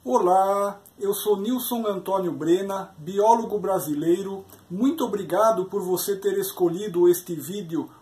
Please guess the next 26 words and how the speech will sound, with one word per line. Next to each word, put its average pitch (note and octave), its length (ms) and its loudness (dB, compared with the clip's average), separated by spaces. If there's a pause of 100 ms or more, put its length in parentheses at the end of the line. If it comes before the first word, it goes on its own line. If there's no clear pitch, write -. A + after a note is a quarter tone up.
(140)
para G3 200 2
assistir. F#3 720 -6 (360)
Hoje A3 560 -4
é G3+ 60 2
o F#3 160 0
dia G3+ 300 -2
doze F#3 500 -2
de F3+ 100 -10
setembro F3 720 -4
de F3 140 -6
dois E3+ 260 2
mil B3 220 -2
e A#3 60 -6
dezoito F#3+ 760 -2 (240)
e G3 140 -10
vou A#3+ 200 -4
falar G#3 440 2
sobre F#3 340 -4
o D#3+ 120 -2
tema G#3 520 2 (320)
Jesus G3 760 -4
ensina G#3 720 -4
sobre G#3 640 0 (160)
adultério G#3+ 960 0 (160)
e G#3 120 -2
divórcio. E3 840 -2